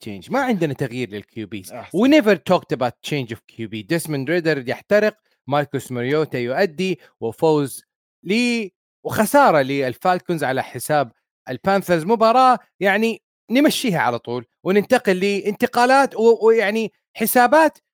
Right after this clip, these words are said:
Speaker 1: وتوقعات الأسبوع القادم في، آه، ال-، الأسبوع الحادي عشر مع
Speaker 2: أوه.
Speaker 1: مباراة جديدة ومباراة
Speaker 2: صحيح.
Speaker 1: قادمة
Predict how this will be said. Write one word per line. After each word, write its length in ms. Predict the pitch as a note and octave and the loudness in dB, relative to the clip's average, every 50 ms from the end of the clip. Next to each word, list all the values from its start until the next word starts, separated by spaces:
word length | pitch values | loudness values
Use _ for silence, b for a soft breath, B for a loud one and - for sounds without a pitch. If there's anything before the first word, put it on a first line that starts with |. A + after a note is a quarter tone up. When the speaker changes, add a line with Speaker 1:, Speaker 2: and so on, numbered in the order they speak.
| _ _ - - | _ _ -12 -8
Speaker 1:
وتوقعات 1000 | F3+ G#3+ A#3+ B3+ B3+ B3 G3 - - C4 C#4+ C#4 - - C4+ C4+ D4+ E4 D#4 - | -4 -2 -2 -2 -2 -4 -2 2 4 4 4 4 2 0 0 2 2 2 2 0
الأسبوع 420 | G3 E3+ C#3+ - C#3+ D3+ D3 A#2 B2+ | -2 -2 -4 -6 -6 -4 -4 -4 -4
القادم 460 | B2 _ - C#3+ C#3+ C#3+ D3 D3 C3+ - _ _ _ _ - | -6 _ -4 -4 -4 -4 -4 -6 -8 -10 _ _ _ _ -8
في، 300 | G3+ G#3+ G#3+ G#3+ G3+ - _ _ _ - - | -8 -6 -6 -6 -6 -8 _ _ _ -14 -10
آه، 360 | C#3+ D3 D3+ D3+ D3 G#2 C#3 C#3+ | -6 -4 -2 -2 -2 -4 -4 -6
ال-، 340 | C#3+ C#3 C#3 C#3 C3+ B2+ A2 | -6 -6 -8 -8 -10 -8 -8
الأسبوع 400 | C3 B2+ - - D#3+ F#3 F3 D3+ | -8 -10 -10 -6 -4 -2 -2 -2
الحادي 460 | D#3 - - - A#3+ B3 G3 G3+ G3 | -2 -4 -4 -2 -2 0 0 0 0
عشر 340 | - - B3+ A3 - C4 A#3 b b b b - | 0 0 -2 0 -2 -2 -4 b b b b -4
مع 160 | C#3 D#3 A#2+ | -2 -2 0
Speaker 2:
أوه. 180 | C3 C#3+ C#3+ D3+ | 0 0 2 2
Speaker 1:
مباراة 400 | D3+ C#3+ C3+ C#3 C#3 F#3 F3 C#3+ | 2 2 2 2 2 0 0 0
جديدة 520 | A#2+ C3+ C3+ C3+ F3+ G3 G#3 F#3+ A#3 G#3 - | -2 -4 -6 -4 -6 -4 -2 -2 -2 -2 -2
ومباراة 540 | D3 G3 A3+ A3+ G#3+ F3+ F#3 F#3+ G3+ A3 G#3+ | -2 -2 0 0 0 0 0 2 2 2 2
Speaker 2:
صحيح. 60 | G3 - | 0 0
Speaker 1:
قادمة 520 | - A#3 A#3+ A#3+ G3 A#3+ B3 B3 C#4 A#3+ | 2 2 2 2 2 0 0 0 0 0